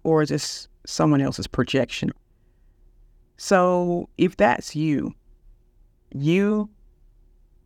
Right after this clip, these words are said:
fully understand how I feel and where I've been. And it is a process to sim-, to change this self-image.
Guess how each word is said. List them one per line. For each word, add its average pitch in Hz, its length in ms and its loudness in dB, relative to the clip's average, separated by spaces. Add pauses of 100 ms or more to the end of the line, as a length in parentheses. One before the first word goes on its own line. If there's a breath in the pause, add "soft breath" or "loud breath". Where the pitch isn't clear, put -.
(100)
fully 185 280 4
understand 147 420 0
how 135 200 -2
I 131 120 2
feel 131 300 0
and 127 80 -2
where 127 160 0
I've 123 180 -4
been. 120 380 -4 (580)
And 160 440 2 (100)
it 262 120 4
is 269 180 0
a 147 280 0
process 160 800 -2
to 139 460 -2
sim-, - 420 -2
to 127 120 -6
change 147 540 0
this 135 240 -6
self-image. - 840 -6